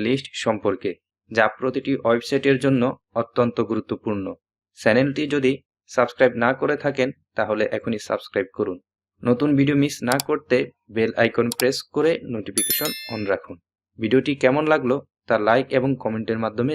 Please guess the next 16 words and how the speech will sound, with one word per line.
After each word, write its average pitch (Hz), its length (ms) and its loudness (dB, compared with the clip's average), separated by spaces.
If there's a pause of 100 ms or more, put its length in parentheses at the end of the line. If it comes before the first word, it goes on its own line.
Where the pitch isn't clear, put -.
(100)
জানাতে 95 380 -4
পারেন। 92 180 -8 (380)
এছাড়াও 143 380 6 (160)
আপনি 131 180 -2 (100)
যদি 147 140 -4
কোনো 147 280 -2
নির্দিষ্ট 135 360 -2 (140)
বিষয়ে 135 280 2 (400)
টিউটোরিয়াল 131 460 4 (120)
চান, 131 160 2 (460)
কমেন্টে 113 440 -2
জানাতে 110 240 -2 (100)
ভুলবেন 92 380 -2
না। 90 80 -8 (340)
তাহলে 123 260 2 (100)
চলুন 156 220 2